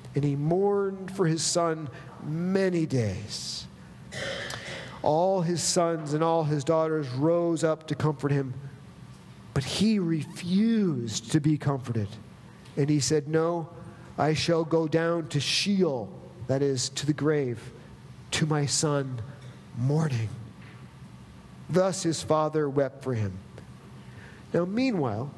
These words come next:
the Midianites had sold him in Egypt to Potiphar, an officer of Pharaoh,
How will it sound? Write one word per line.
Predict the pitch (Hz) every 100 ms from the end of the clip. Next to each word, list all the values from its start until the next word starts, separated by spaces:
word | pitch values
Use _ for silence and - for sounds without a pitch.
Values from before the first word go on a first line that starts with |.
| - - -
the | 147
Midianites | 180 240 254 170 131 143 -
had | 156 165
sold | - 214 220 233
him | 156 175 185
in | 185 170 170 214 - - -
Egypt | 240 214 135 113 -
to | - 165 170 -
Potiphar, | - 180 214 190 - 123 92 - - - - -
an | 160 -
officer | 208 196 202 - 196 190
of | 196 175 - -
Pharaoh, | 202 160 120 98